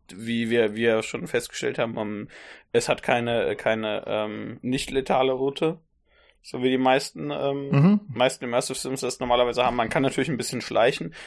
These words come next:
Speaker 1: aber im Endeffekt, äh, ist alles darauf ausgelegt, dass man eben ordentlich um sich ballert am, am Ende oder irgendwie jemanden um die Ecke bringt zumindest. Äh,
Speaker 2: Ja. Also
Speaker 1: also
Speaker 2: ich bin wie immer in Arcane-Spielen natürlich, äh, komplett überall rumgeschlichen.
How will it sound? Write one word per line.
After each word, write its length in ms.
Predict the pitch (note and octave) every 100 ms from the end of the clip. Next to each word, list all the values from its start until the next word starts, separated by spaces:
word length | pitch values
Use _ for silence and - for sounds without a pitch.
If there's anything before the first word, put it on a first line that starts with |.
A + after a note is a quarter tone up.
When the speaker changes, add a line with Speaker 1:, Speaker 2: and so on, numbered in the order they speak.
| -
Speaker 1:
aber 100 | -
im 80 | A#2
Endeffekt, 580 | A#2+ C#3+ C3 C#3 - _
äh, 400 | A#2+ B2 A#2+ A#2
ist 460 | - - C2 - -
alles 240 | B2 A#2
darauf 180 | B2 -
ausgelegt, 400 | A#2 - A#2 B2
dass 120 | -
man 120 | A2+
eben 300 | A2 G#2+ - _ _ _ _ _ _ _
ordentlich 400 | A#2+ A#2 - -
um 140 | A#2+
sich 240 | - - -
ballert 400 | A#2 A#2+ A2+ A#2+
am, 140 | -
am 240 | - B2
Ende 420 | G#2 A#2+ B2 B2+ A2+
oder 320 | A2+ A2+ F#2+
irgendwie 520 | B2 B2 - A2+ G#2+ - - -
jemanden 340 | - A#2+ A#2 G#2
um 100 | A2+
die 120 | A2+
Ecke 220 | A2+ -
bringt 300 | G2 G2+ -
zumindest. 680 | - G#2 A2+ A2+ C3 - _ _ - - - _ _ -
Äh, 280 | A2 G#2+ G#2
Speaker 2:
Ja. 360 | - - - - _ _ _ _ _ -
Also 140 | G2 A#2
Speaker 1:
also 160 | A2+
Speaker 2:
ich 100 | A#2
bin 320 | G#2+ G#2+ G2
wie 100 | G#2 B2
immer 260 | A#2 A2+
in 100 | G#2+
Arcane-Spielen 560 | G#2 - G#2+ G#2 - G2
natürlich, 580 | F#2+ - G2 G2 - G#3
äh, 120 | -
komplett 400 | - G2+ G#2+ G2+
überall 420 | G#2 G2 - A1
rumgeschlichen. 1160 | G2 F#2+ D3 C#3 C3 - - A#2+ C3 - D3+